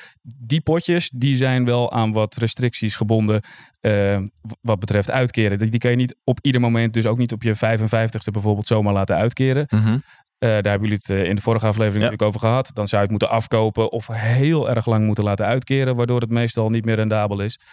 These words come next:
Speaker 1: Ehm, maar los daarvan, eh, dus los van die fiscale voorwaarden, bepaal je in principe zelf wanneer en voor hoe lang je het laat uitkeren, ja.
Speaker 2: En dus dan heb je dat bedrag. En met dat bedrag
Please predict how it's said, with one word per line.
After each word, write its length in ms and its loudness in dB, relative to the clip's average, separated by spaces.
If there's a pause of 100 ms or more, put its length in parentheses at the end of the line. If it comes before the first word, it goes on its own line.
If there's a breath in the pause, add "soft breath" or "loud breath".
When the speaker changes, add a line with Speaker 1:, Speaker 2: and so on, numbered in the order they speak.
(420 loud breath)
Speaker 1:
Ehm, 840 -2 (520)
maar 240 0
los 200 0
daarvan, 640 0
eh, 480 0 (240)
dus 220 -2
los 200 -4
van 120 -2
die 100 -4
fiscale 400 0
voorwaarden, 760 0
bepaal 340 0
je 100 0
in 80 -2
principe 320 0
zelf 380 0
wanneer 640 0
en 200 0
voor 180 0
hoe 120 2
lang 200 2
je 60 2
het 100 0
laat 160 0
uitkeren, 400 -6
ja. 140 -14 (840 loud breath)
Speaker 2:
En 120 0
dus 120 4
dan 140 4
heb 140 2
je 60 2
dat 120 2
bedrag. 460 0 (160)
En 140 0
met 120 2
dat 100 0
bedrag 480 0